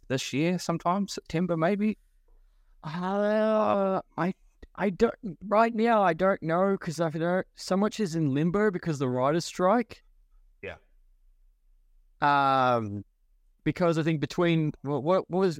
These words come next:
Speaker 2: what was the other big show that came out? Oh, the Game of Thrones prequel.
Speaker 1: Yeah, yeah, yeah. Still haven't seen that.
Speaker 2: Um, which was originally going to be the highest, the most expensive show ever made until Lord of the Rings came out.
Speaker 1: Yeah, yeah, yeah, yeah, exactly right.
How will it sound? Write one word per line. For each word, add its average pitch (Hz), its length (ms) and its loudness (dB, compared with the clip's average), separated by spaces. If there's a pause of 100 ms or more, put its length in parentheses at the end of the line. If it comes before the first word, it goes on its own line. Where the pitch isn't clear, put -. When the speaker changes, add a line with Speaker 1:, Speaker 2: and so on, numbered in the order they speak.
Speaker 2:
what 170 100 2
was 185 140 2
the 160 100 4
other 151 120 2
big 139 200 -4
show 127 160 2
that 110 100 -4
came 113 240 -2
out? 107 260 -4 (260)
Oh, 165 260 2
the 151 80 2
Game 180 240 2
of 165 80 0
Thrones 175 400 0
prequel. 123 480 -4 (500)
Speaker 1:
Yeah, 92 160 4
yeah, 90 140 4
yeah. 90 260 2
Still 165 220 2
haven't 101 100 2
seen 90 200 2
that. 82 160 -4 (1040)
Speaker 2:
Um, 104 760 -2 (160)
which 135 240 -4
was 151 200 0
originally 156 640 0
going 120 300 2
to 117 80 -8
be 113 80 0
the 107 140 2
highest, 110 760 0 (200)
the 123 80 -2
most 131 220 2
expensive 120 460 -2
show 120 340 0
ever 110 160 -2
made 110 320 2
until 110 560 0 (400)
Lord 123 120 4
of 117 40 2
the 113 60 2
Rings 131 240 0
came 104 220 0
out. 117 200 0 (800)
Speaker 1:
Yeah, 107 260 4
yeah, 98 200 4
yeah, 98 160 4
yeah, 98 160 4
exactly 87 440 -4
right. 90 260 -2